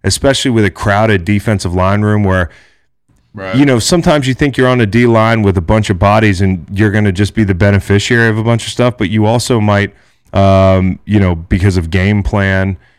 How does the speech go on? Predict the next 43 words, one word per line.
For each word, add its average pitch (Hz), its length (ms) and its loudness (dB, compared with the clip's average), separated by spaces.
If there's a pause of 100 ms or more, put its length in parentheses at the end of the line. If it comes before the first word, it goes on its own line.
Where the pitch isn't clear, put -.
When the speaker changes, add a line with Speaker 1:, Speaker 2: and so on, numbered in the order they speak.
(120)
Speaker 1:
and 92 140 -2
the 85 40 -2
ball 98 280 2
coming 98 280 0
out 95 200 0
quicker 98 340 -2
because 85 380 -4
they 87 100 -2
got 95 260 -4
all 98 300 0
y'all 92 460 0 (180)
or 92 140 -2
because 92 400 -4
a 95 60 -2
guy 98 220 0
beat 92 360 -4
you 95 60 -2
to 90 80 0
the 90 80 0
quarterback, 95 520 0
you 120 80 0
might 131 240 0
not 131 260 0
be 123 120 2
the 135 100 0
beneficiary 92 680 -2
of 82 60 -4
a 87 80 -4
bunch 90 240 -2
of 87 60 -6
stuff. 92 240 -2
You 98 100 0
might 110 160 0
just 101 180 -2
have 101 140 -2
to - 60 -20
keep 101 200 -4
your 90 100 -2
head 98 160 -2
down 95 160 -2
and 92 100 -4
keep 98 180 -6
rushing 92 440 0